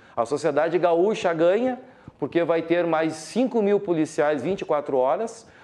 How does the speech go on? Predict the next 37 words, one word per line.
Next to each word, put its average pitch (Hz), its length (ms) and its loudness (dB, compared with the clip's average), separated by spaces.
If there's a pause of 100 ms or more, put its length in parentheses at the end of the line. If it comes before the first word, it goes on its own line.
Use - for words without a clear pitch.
(120)
O 170 80 0
governo 190 640 2
do 196 120 2
Estado 175 460 0
ganha, 214 480 2 (180)
porque 165 280 0
vai 160 180 2
poder 160 360 0
planificar 185 800 2
e 170 60 2
planejar 160 640 0
as 147 100 0
suas 135 240 0
ações. 160 580 -2 (280)
E 190 100 2
nós, 214 400 2
servidores 180 720 2
públicos, 160 760 -2 (400)
ah, 127 460 2 (320)
do 151 80 0
Estado 175 280 2
do 165 80 0
Rio 160 80 0
Grande 165 160 4
do 147 60 0
Sul, 185 480 -2
né, 143 240 0
enquanto 151 300 0
servidores 143 560 0
da 127 140 2
suzep, 131 500 0
agora 135 240 2
a 139 40 -2
Polícia 135 340 -2
Penal, 135 320 0
também 175 320 0
ganhamos, 180 600 0